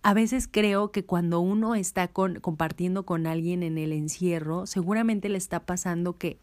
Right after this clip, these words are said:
uno es muy duro con el otro, ¿no? En, he leído muchos comentarios en redes, me da, me da mucha risa porque de verdad comentarios son de, "Ya no aguanto a mi esposo, estoy al borde del divorcio, ya no aguanto a mis hijos, ya no aguanto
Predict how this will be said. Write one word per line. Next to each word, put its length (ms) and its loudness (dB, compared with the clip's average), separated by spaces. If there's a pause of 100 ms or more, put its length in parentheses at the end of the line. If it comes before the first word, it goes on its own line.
(120)
uno 260 2
es 140 0
muy 200 0
duro 340 0
con 200 2
el 220 2
otro, 440 -2 (260)
¿no? 280 0
En, 200 -2 (260)
he 220 -2
leído 360 2
muchos 360 -4
comentarios 720 -2
en 160 -2
redes, 520 -4
me 140 -2
da, 300 -2
me 160 -4
da 140 -4
mucha 240 -4
risa 240 -4
porque 280 -6 (540)
de 140 4
verdad 340 4
comentarios 480 0
son 140 0
de, 100 0
"Ya 240 -2
no 140 2
aguanto 500 0
a 20 -2
mi 160 -2
esposo, 760 -2
estoy 340 -2
al 140 -2
borde 400 -2
del 200 -2
divorcio, 680 0
ya 180 -2
no 120 -2
aguanto 420 -2
a 60 -2
mis 260 -2
hijos, 420 -4
ya 120 -2
no 120 -2
aguanto 540 -4